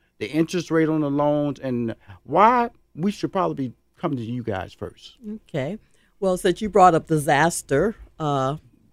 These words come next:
Speaker 2: and our disaster assistance, there's really two categories of loans.
Speaker 1: Okay.
Speaker 2: There's our regular commercial business loans,
Speaker 1: Mm-hmm.
Speaker 2: uh, and primarily where we are involved there is we provide guarantees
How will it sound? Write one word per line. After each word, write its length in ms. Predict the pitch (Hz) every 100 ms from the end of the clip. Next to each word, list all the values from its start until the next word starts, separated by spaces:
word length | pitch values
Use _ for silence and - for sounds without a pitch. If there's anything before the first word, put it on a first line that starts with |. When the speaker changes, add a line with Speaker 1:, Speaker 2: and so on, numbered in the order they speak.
| _
Speaker 2:
and 220 | 160 139 135
our 160 | 127
disaster 500 | 127 139 139 147 -
assistance, 460 | 135 - 135 135 131 _ _
there's 180 | 185 190
really 180 | 196
two 160 | 165 214
categories 680 | - 156 147 123 123 113 107
of 120 | 110
loans. 420 | 110 80 - - -
Speaker 1:
Okay. 240 | 127 127
Speaker 2:
There's 300 | 131 147 151
our 180 | 147 139
regular 720 | 135 160 160 170 156 147 143 - _ _
commercial 640 | 175 156 160 156 160 147
business 480 | 139 147 151 139 -
loans, 540 | 139 127 123 151 - _
Speaker 1:
Mm-hmm. 280 | 139 107 127 139
Speaker 2:
uh, 320 | - 147 143 139
and 200 | 143 139 - _ _
primarily 720 | - 202 190 220 226 202 180
where 300 | 160 160 160
we 200 | 151 170 160
are 40 |
involved 540 | 139 135 143 139 127
there 260 | 160 165 151
is 320 | - 143 135
we 120 | 131
provide 640 | 143 156 123 139 139 120 120
guarantees 1040 | 151 147 135 117 - 202 165 131 123 -